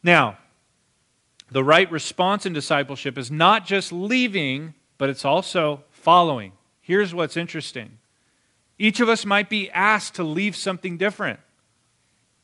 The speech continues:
but who we're asked to follow is one and the same. The one we follow is who?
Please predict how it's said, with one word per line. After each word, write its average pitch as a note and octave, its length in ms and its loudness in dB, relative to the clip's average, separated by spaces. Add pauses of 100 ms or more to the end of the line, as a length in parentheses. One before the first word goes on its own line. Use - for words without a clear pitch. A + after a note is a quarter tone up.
(160)
but D#3+ 180 -2
who G#3 120 2
we're A3+ 120 8
asked G3 300 2
to E3+ 80 -4
follow G3+ 440 4
is B2+ 120 -4
one D#3 160 -4
and D3+ 100 -8
the C#3 60 -8
same. A#2+ 540 -8 (920)
The B2+ 100 -8
one E3+ 240 4
we F#3+ 120 -2
follow E3+ 420 2
is D#3 120 -6
who? C3 260 -6